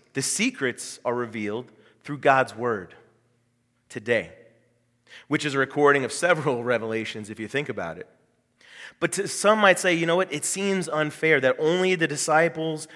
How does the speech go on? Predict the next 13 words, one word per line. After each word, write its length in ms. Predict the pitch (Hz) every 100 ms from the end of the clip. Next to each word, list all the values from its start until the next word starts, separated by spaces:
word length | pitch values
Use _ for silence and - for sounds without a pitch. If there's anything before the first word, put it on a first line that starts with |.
| - -
you 60 | 135
know, 100 | 127
we're, 220 | 131 127 - 139
we're 160 | 131
gonna 180 | 127 139
receive 420 | 139 135 - 185
this, 200 | 151 135 - -
uh, 240 | 113 107 107
mystery 580 | 117 160 180 - 185 180
and 100 | 139
these 160 | 127 -
others 420 | 160 165 165 131
don't." 380 | 143 135 160